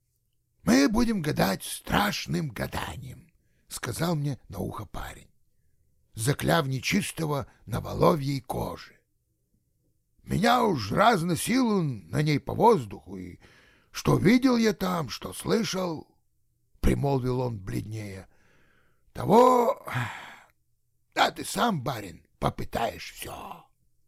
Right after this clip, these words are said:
Я вспомнил, что в примечаниях к "Красавице озера",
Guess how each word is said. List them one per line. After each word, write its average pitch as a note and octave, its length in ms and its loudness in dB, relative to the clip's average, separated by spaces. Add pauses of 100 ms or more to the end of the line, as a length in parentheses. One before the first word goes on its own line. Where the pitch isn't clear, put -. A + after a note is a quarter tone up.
(3500)
Я A#3 200 4
вспомнил, A3 500 4
что A#2+ 560 -4
в - 120 -8
примечаниях D#3 840 2 (340)
к - 160 -2 (120)
"Красавице B2+ 760 -2
озера", B2 560 -4